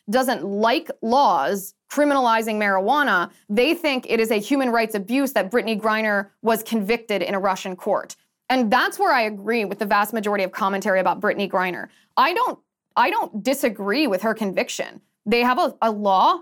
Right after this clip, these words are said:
a zero tolerance policy in Russia for drugs.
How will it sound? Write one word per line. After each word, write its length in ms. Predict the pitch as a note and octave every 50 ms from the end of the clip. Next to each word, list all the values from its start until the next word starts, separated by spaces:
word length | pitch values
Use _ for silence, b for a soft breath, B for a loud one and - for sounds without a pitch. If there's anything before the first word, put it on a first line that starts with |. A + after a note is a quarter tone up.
| - -
a 140 | A3 G#3+ A#3
zero 380 | - A3+ A#3+ C4 D4+ E4 F#4
tolerance 540 | E4+ - - C4+ C#4 D4 D#4 C#4+ A#3 G#3 G3+
policy 480 | - - A#3 A#3+ C4+ C4 B3 - G#3+ F#3+
in 140 | F#3 G3
Russia 280 | F#3+ G3+ G#3 G#3+ - G3
for 140 | G3+ - G3
drugs. 420 | F#3 G3+ A3 A#3 - G3+ G#3 G3+